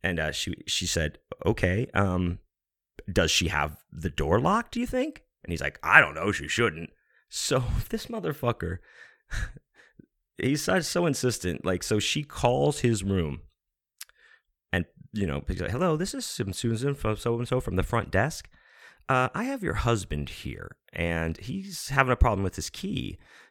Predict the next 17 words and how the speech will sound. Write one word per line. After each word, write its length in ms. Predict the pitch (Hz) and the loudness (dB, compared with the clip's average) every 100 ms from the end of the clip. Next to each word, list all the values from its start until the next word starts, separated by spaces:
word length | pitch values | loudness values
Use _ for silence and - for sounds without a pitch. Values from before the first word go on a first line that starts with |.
| - | -2
getting 200 | 120 110 | 2 2
into 180 | 98 | 2
your 80 | 95 | 2
room. 280 | 98 104 87 - | 2 2 0 -2
Is 160 | 107 120 | -2 0
it 240 | 214 - _ _ _ _ - | -2 -6 _ _ _ _ 2
possible, 400 | - 175 185 175 | 4 2 -4 -6
do 120 | 120 | -4
you 80 | 208 | -4
have 120 | 233 | -2
the, 260 | 151 107 - | 2 2 2
the 180 | 90 87 | -2 -2
deadbolt 560 | - 95 101 101 - | 2 0 2 0 2
locked 260 | 78 92 - | 0 0 0
in 100 | 95 | 0
your 120 | 92 | 2
room?" 320 | 87 95 101 | 2 2 0